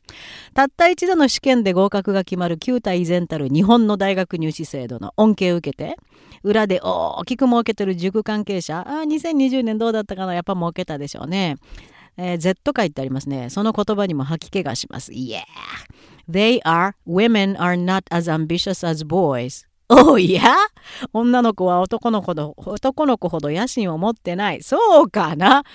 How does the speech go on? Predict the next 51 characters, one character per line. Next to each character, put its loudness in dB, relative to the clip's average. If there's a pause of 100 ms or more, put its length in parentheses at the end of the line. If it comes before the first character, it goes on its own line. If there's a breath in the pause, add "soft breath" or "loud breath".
(120 loud breath)
私 0
が 4
四 4
十 2
年 2
以 0
上 0
け-、 -4
え 0
ー、 0
見 0
て -2
き -14
た -6
の -6
と -10
全 -4
く -4
違 -8 (180)
い -4
ま -2
す -8
ね、 -10
こ -12
の -10
結 -20
論。 -18 (1120 loud breath)
カ -2
ナ 4
ダ 2
の 0
大 0
学 -2
に 0
来 -2
る 0
日 2
本 2
女 -2
性 -2
と -10
は -6
少 -6
な 0
く -12
と -10
も -8
全 -4
く -6
反 -2
対。 2